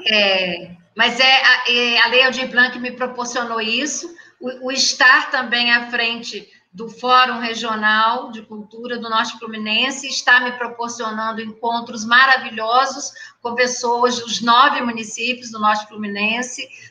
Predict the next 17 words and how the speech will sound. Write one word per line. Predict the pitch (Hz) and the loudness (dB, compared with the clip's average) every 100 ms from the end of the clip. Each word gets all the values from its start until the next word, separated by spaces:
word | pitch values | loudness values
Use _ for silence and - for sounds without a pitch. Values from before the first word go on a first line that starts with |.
| - | 0
né? | 226 269 262 - - | 2 2 -2 -10 -6
O, | 240 247 240 240 254 | -4 -2 -2 -2 2
o | |
estar, | 285 - - 254 254 294 330 - - _ - | 2 2 4 6 8 6 2 -6 -18 _ -4
é, | 220 220 220 | 0 0 0
nesse | 240 247 247 | 0 0 0
tempo | 269 269 - | 0 0 -2
todo | - 254 247 | 2 4 4
no | 247 | -2
Conselho | 240 240 247 226 | -2 -2 0 -2
de | 214 - | -4 -10
Cultura | 220 208 240 254 254 | -14 -10 -2 0 2
foi | 247 | 0
um | 240 | 0
grande | 208 240 247 262 247 | 0 2 2 4 2
aprendizado, | 247 240 214 208 208 208 233 254 285 330 - - - | 0 -2 -2 0 4 6 6 4 -2 -10 -16 -20 -6
né? | 220 240 262 | 0 2 0